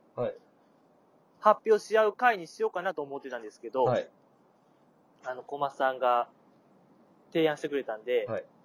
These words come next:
Speaker 2: 多分そっちの方がいいかなと思ったんですけど。
Speaker 1: あー、それでもよかったですね。いいっすね、それも。
Speaker 2: えー、またでも、次回、
Speaker 1: はい。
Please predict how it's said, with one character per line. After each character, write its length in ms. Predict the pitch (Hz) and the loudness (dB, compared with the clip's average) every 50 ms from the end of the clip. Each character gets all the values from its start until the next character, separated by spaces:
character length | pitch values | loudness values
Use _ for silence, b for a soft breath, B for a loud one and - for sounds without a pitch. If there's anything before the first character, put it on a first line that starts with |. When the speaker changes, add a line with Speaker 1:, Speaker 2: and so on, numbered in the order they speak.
| _ _ - - - | _ _ -20 0 4
Speaker 2:
多 100 | - 202 | 6 6
分 80 | 175 156 | 6 6
そ 120 | 165 160 | 2 2
っ 40 | 160 | 2
ち 120 | - - 196 | 0 -2 -2
の 60 | 175 | 0
方 140 | 170 160 135 | 2 2 4
が 100 | 131 131 | 2 0
い 80 | 139 | -2
い 20 | - | -2
か 120 | - 131 | -4 -4
な 100 | 127 127 | -4 -4
と 80 | - 117 | -6 -8
思 120 | 107 110 | -10 -12
っ 20 | - | -12
た 80 | - 101 | -14 -16
ん 40 | 101 | -10
で 40 | |
す 20 | 101 | -4
け 60 | 143 | -2
ど。 60 | 170 | 0
Speaker 1:
あ 60 | 190 | 0
ー、 20 | 185 | 0
そ 100 | 180 202 | 0 -2
れ 60 | 202 | -2
で 60 | 226 208 | 0 0
も 80 | 190 | 0
よ 40 | 185 | 0
か 80 | - 147 | 0 0
っ 40 | - | 0
た 80 | - | -2
で 60 | 95 87 | -4 -4
す 100 | - - | -6 -8
ね。 220 | 90 87 82 - - _ _ _ _ _ _ _ _ _ - - - - _ _ _ _ _ _ _ _ _ _ _ _ _ _ _ _ _ _ _ _ _ _ _ _ _ _ _ _ _ _ _ _ _ _ _ _ _ _ _ _ _ _ _ _ _ _ _ 98 | -10 -10 -10 -12 -16 _ _ _ _ _ _ _ _ _ -20 -20 -20 -20 _ _ _ _ _ _ _ _ _ _ _ _ _ _ _ _ _ _ _ _ _ _ _ _ _ _ _ _ _ _ _ _ _ _ _ _ _ _ _ _ _ _ _ _ _ _ _ -18
い 80 | 143 | -16
い 20 | 147 | -16
っ 20 | |
す 160 | 131 - - 101 | -14 -12 -10 -12
ね、 80 | 95 | -10
そ 120 | - - 95 | -8 -8 -8
れ 60 | 92 | -8
も。 260 | 92 90 87 71 - - _ _ _ _ _ _ _ _ _ _ _ _ _ - - _ _ _ _ _ _ - | -8 -8 -10 -10 -12 -16 _ _ _ _ _ _ _ _ _ _ _ _ _ -20 -20 _ _ _ _ _ _ 0
Speaker 2:
え 160 | 160 156 160 | 4 4 4
ー、 40 | 151 | 4
ま 160 | 151 180 180 | 4 2 4
た 160 | 170 170 156 | 6 6 4
で 100 | 151 175 | 4 2
も、 360 | 170 160 147 139 131 123 123 123 123 127 131 | 0 0 0 0 0 -2 -4 -8 -14 -18 -14
次 160 | 143 165 160 | -12 -8 2
回、 340 | - 170 147 131 117 107 - _ _ _ _ _ _ _ _ _ _ _ _ _ | 4 4 6 6 4 -2 -6 _ _ _ _ _ _ _ _ _ _ _ _ _
Speaker 1:
は 140 | - 113 101 | -8 -8 -8
い。 80 | - | -8